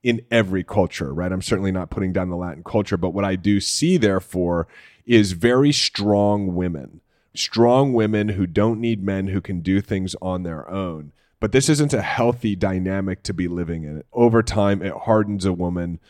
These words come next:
right? A woman is meant to be soft, to be able to collapse into the arms of her man, to be able to feel protected.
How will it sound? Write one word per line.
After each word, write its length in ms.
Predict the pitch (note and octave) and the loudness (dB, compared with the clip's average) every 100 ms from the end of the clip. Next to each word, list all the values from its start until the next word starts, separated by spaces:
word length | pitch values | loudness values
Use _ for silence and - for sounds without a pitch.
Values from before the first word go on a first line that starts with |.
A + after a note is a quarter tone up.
| _ _ | _ _
right? 260 | F#2+ F#2 F2+ | -2 -2 0
A 80 | G2+ | 0
woman 260 | G2 A#2 A2+ | 0 0 0
is 160 | F2+ | 0
meant 300 | G2 G#2 F#2+ | 0 0 -2
to 160 | - G2 | -2 -2
be 140 | F2 | -2
soft, 880 | F2 - A2+ G#2+ G#2 G#2+ - - - | -4 0 4 4 4 0 -6 -16 -10
to 100 | G2+ | -4
be 180 | F2+ F#2 | 0 0
able 180 | F2+ F#2 | -2 -4
to 140 | G2 | -8
collapse 520 | - F#2+ F#2+ A2 G#2+ | -4 -4 -2 -2 -4
into 180 | G2+ F#2+ | -8 -8
the 120 | F2 | -10
arms 300 | D#2 G2+ F#2 | -6 -6 -4
of 120 | F#2 | -4
her 100 | F2 | -4
man, 320 | E2+ F#2+ G2+ G2 | -4 -2 -2 -4
to 100 | F#2 | -4
be 160 | F#2 | -2
able 160 | F2+ F2 | -2 -4
to 100 | F#2 | -10
feel 280 | - G#2 G2+ | -4 0 0
protected. 720 | - G#2 G#2 F2+ - F#2 | -2 -6 -4 -4 -2 -4